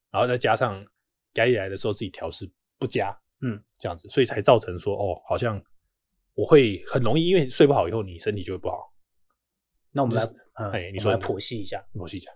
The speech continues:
Speaker 2: 层层剖析。
Speaker 1: 剖析。
Speaker 2: 所以你睡不好的时候，你有做什么事情？例如说，灯关全黑，还是完全安静？
Speaker 1: 哦，灯关全黑，这个一定要。这个，这个我们后面会讲。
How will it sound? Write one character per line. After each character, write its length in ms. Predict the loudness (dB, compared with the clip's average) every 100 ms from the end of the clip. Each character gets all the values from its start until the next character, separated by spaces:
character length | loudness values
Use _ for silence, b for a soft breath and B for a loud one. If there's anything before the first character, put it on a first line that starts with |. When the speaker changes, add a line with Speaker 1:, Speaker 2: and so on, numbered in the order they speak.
| -20 -12
Speaker 2:
层 140 | -8
层 160 | -6 -4
剖 160 | -6
析。 280 | -6 -12 -14
Speaker 1:
剖 80 | -10
析。 200 | -8 -10 -12 -10 -2
Speaker 2:
所 180 | 0
以 80 | 4
你 140 | 6 8
睡 180 | 8
不 80 | 6
好 80 | 4
的 60 | 4
时 80 |
候， 40 | 0
你 60 |
有 100 | -2
做 160 | -2 -4
什 120 | -4
么 80 | -8
事 160 | -10 -10
情？ 180 | -10 -2
例 80 |
如 140 | 0 0
说， 340 | -2 -4 -6 -12 -20 _ _
灯 160 | -4 -2
关 180 | -2
全 160 | -4 -8
黑， 200 | -8 -8 -8
还 100 | -6
是 160 | -6 -8 -12 -6
完 180 | -4 -2
全 200 | -2 -2 -2 -12 _ _
安 140 | -8 -6
静？ 160 | 4 6
Speaker 1:
哦， 120 | 6
灯 100 | 4
关 100 | 6
全 120 | 6
黑， 100 | 4
这 80 | 4
个 60 | 4
一 40 |
定 120 | 4
要。 120 | -2 -2 _ _ _ _ _ _
这 100 | 8
个， 40 | 8
这 140 | 10
个 60 | 10
我 40 |
们 80 | 10
后 60 |
面 100 | 6
会 80 | 6
讲。 140 | 4